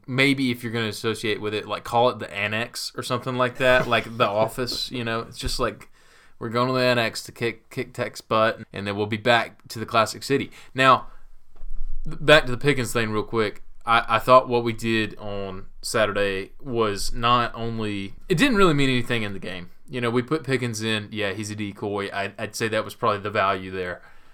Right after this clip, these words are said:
And the guy's not gonna kick off rust in a game time situation like that. I, I think a lot of people think, like, oh, like, that's whenever he's starting to, he's gonna get some reps. Like, what did he have? Like,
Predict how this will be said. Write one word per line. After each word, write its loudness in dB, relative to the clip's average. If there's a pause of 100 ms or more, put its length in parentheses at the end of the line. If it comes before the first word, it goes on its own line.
(140)
And -2 (200)
the 0
guy's 4
not 0
gonna -4
kick -8
off -2
rust -4 (120)
in -8
a -2
game -2
time -6
situation -6
like -10
that. -10 (120)
I, -2
I -4
think -4
a -2
lot 2
of -4
people -6
think, -6
like, -6
oh, -2
like, -2
that's -6
whenever -4
he's -4 (460)
starting -4
to, -14
he's -4
gonna -4
get -4
some -6
reps. 4
Like, 0 (360)
what 0
did -2
he -2
have? 0
Like, -2